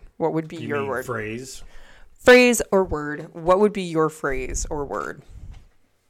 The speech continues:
Speaker 1: I thought that
Speaker 2: Mm, that's sexy, probably.
Speaker 1: That's what I was thinking for you, too, because that's easy.
Speaker 2: Yeah, that's probably my word. That's sexy.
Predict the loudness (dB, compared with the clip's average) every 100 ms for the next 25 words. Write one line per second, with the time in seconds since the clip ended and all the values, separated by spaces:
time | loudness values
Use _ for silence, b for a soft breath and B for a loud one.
0 | _ _ _ -20 -20 -18 -16 -14 -16 -16
1 | -14 -12 -12 -12 -10 -10 -10 -14 -18 -16
2 | -16 -16 -16 -12 -6 -2 0 0 0 -6
3 | -8 -10 -12 -14 -16 -18 -20 -20 -20 -18
4 | -14 -14 -14 -20 -20 -20 -20 -16 -12 -12
5 | -12 -20 -20 _ _ _ _ _ -16 -16
6 | -12 -10 -10 -12 -14 -14 -14 -12 -12 -12
7 | -14 -16 -16 -18 -20 b b b 0 2
8 | 2 -2 -10 0 2 2 -2 -10 -2 -2
9 | -2